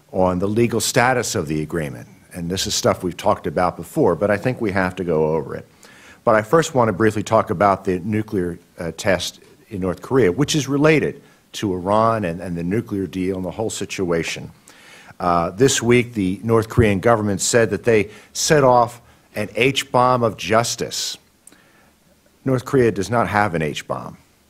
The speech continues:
Uh, it is significantly beyond their technical capabilities. I make that, uh, assessment based on my work, uh,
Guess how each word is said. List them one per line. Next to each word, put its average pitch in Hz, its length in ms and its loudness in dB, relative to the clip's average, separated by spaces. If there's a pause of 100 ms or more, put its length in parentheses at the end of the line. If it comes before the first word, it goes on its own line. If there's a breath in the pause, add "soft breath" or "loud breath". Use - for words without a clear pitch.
(500 soft breath)
Uh, 78 400 -6 (400)
it 104 140 -4
is 95 100 -2
significantly 120 720 0
beyond 110 340 2
their 104 80 0
technical 104 380 -2
capabilities. 104 720 0
I 92 120 0
make 104 260 0
that, 98 280 0
uh, 85 220 -6
assessment 98 580 -2
based 92 280 0
on 87 60 -6
my 98 140 0
work, 98 500 0
uh, 80 240 -14